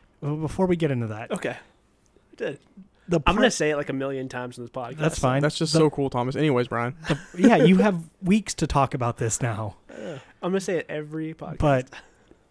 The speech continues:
Speaker 1: the interesting part to that, in my mind, is the fact that the Cincinnati Bengals, the last six hundred attempts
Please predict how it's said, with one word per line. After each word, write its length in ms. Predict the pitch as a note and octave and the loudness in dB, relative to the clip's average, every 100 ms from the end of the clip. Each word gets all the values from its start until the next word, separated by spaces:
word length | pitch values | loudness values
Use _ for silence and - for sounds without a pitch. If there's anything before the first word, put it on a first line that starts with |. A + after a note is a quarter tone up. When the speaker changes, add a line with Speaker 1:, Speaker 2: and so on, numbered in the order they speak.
| _ _ | _ _
Speaker 1:
the 280 | F3 D3+ F3 | -18 -6 0
interesting 440 | G3+ A3+ G3+ G#3+ | 4 4 4 2
part 280 | F#3+ E3+ D#3+ | 2 2 0
to 80 | - | -4
that, 320 | C#3+ C3 B2+ - | -2 0 -2 -2
in 120 | C#3 | 0
my 200 | C3 C3+ | 2 2
mind, 280 | B2+ A#2+ A#2 | 2 0 -2
is 120 | A#2+ | -4
the 80 | A#2+ | -6
fact 260 | - B2+ - | -6 -8 -8
that 200 | B2 B2+ | -12 -6
the 100 | C3 | -4
Cincinnati 500 | - C3+ D3+ C3+ B2 | -2 -4 -2 -2 -2
Bengals, 600 | A#2 A#2+ A2+ A2+ - C#3+ | -2 -4 -4 -6 -8 -8
the 100 | C#3 | -4
last 260 | B2+ A2+ | -4 -4
six 180 | - A2+ | -4 -4
hundred 260 | C3+ A#2+ A#2 | -6 -6 -8
attempts 400 | A2+ - G#2+ - | -10 -10 -12 -12